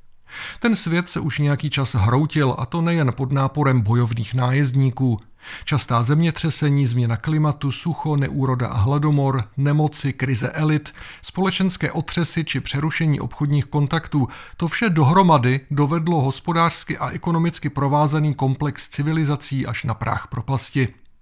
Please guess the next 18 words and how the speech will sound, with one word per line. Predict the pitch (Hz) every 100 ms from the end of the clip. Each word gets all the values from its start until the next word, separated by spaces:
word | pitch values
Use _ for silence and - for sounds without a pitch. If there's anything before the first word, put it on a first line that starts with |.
| - -
Hluboká | 123 165 202 202
krize | 180 139 135 131 151
přelomu | - 151 151 160
doby | 151 151
bronzové | 127 127 120 147 160 156
a |
železné | 131 127 127 110 139 160
se | 165 156
pro | - 131
některé | 156 180 - 202 180
z | 123
nich | 139 -
stala | - 147 147
hrobem, | 98 107 143 156 139 123 - - -
pro | 220
jiné | 208 185 175
novou | 135 120 135
nadějí. | 131 135 160 160 120